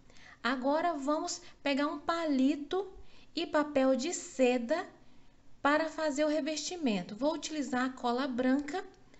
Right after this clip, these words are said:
para grudar esse papel de seda no palito. E olha que lindo que ficou. Agora, com a cola quente da Tec Bond, eu vou grudar aí bem no meio da folha e nas laterais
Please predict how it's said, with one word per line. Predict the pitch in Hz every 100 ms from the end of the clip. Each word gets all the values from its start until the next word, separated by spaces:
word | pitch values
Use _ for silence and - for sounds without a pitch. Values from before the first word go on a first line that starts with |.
| - - -
para | 269 285 311 311
grudar | 254 320 349 233 247 277 294 -
esse | 262 320 - -
papel | 294 285 262 254
de |
seda | - - 254 262 294
no | 302
palito. | 294 339 330 226 175 - 151 - - - - - - - - - -
E | 269 302
olha | 294 320 349
que | 339
lindo | 320 302 330
que | 311
ficou. | - 370 - 190 147 - - - -
Agora, | 269 294 302 349
com | 359 359 392
a | 370
cola | - 320 330 370 -
quente | 330 320 359
da | 240 254
Tec | 262 233 233
Bond, | 269 262 277 294 294 392 - - - -
eu | 269 294
vou | 269 302
grudar | 294 370 302 254
aí | 277 285
bem | 294 311 403
no | 415
meio | 330 285 302
da | 277 349
folha | - 269 262 277 381 - - - - - -
e | 294 349 392 -
nas | 262 330 311
laterais | 302 302 320 320 285 277 311 -